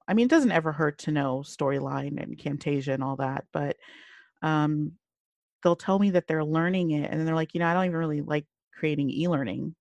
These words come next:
I'm like, "Well, maybe you shouldn't, don't, don't look for jobs where ninety percent of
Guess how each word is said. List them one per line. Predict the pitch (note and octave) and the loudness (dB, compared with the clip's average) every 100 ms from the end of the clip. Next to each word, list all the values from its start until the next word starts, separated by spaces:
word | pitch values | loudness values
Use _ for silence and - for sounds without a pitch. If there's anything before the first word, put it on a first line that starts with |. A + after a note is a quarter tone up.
| _ _ _ _ _ | _ _ _ _ _
I'm | D3+ | -4
like, | C#3 D3+ | -4 -2
"Well, | D3 C3 C3+ - _ | -2 -2 -6 -12 _
maybe | D#3+ D#3+ D#3 | -2 -2 -6
you | D3+ | -8
shouldn't, | D3 E3 D#3 C3+ _ - _ | -6 -2 -2 -4 _ -20 _
don't, | F3 D#3+ - | 4 4 4
don't | F3 E3+ | 4 4
look | F3+ | 0
for | - | 0
jobs | D#3 D3 F#3 E3+ | 2 4 4 2
where | D3+ C#3+ | -2 0
ninety | D3 D3 D3+ | 0 0 -2
percent | D3+ D#3 - D3+ | -4 -4 -2 0
of | C#3+ C#3+ - | 0 -4 -10